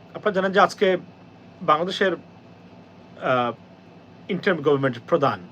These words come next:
আহ, ডক্টর মোহাম্মদ ইউনূস স্যার, উনি রাজনৈতিক দলগুলাকে আমন্ত্রণ জানিয়ে-, জানিয়েছেন,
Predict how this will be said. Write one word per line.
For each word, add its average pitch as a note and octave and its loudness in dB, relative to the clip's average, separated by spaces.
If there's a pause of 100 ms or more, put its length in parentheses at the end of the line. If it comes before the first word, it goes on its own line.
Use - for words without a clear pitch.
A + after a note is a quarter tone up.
(1040)
আহ, A#2+ -10 (400)
ডক্টর E3+ 0
মোহাম্মদ D3+ -4
ইউনূস C3+ -6
স্যার, E3+ 0 (120)
উনি D#3 -6 (1200)
রাজনৈতিক D#3+ 0 (180)
দলগুলাকে D3 -2
আমন্ত্রণ D3+ -4
জানিয়ে-, A#2+ -6
জানিয়েছেন, A2+ -6